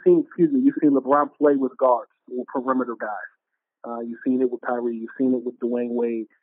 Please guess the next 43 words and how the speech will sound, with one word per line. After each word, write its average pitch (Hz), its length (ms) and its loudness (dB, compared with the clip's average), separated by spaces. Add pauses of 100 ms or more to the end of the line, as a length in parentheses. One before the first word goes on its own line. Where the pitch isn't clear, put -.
(160)
You 123 80 -8
did 165 260 4
see 190 60 -8
Chris 170 300 0
Bosh, 160 340 4 (100)
but 135 120 -12
Chris 143 240 0
Bosh 151 280 2
was 131 100 -6
utilized 131 560 0
differently 123 520 -6
in 117 100 -12
Miami. 123 460 -2 (640)
Um, 127 340 -8 (460)
when 147 240 -2
you 156 120 8
look 208 160 4
at 190 80 0
Anthony 165 380 2
Davis 143 420 4
and 131 120 -4
LeBron, 127 480 -2
do 127 60 -12
you 139 240 -12
think 180 140 -6
last 135 300 0 (120)
season 127 400 -2 (560)
was 127 240 2
the, - 120 0 (280)
was 135 160 0 (140)
the, 135 140 -4 (180)
do 143 60 -8
you 180 200 0
think 196 160 0
that 160 140 4
they 170 100 6
could 170 200 0
play 151 180 4 (120)
at 135 80 -2
a 120 80 -4 (140)
higher 165 260 2
level, 139 480 -2 (520)
um, 120 400 -4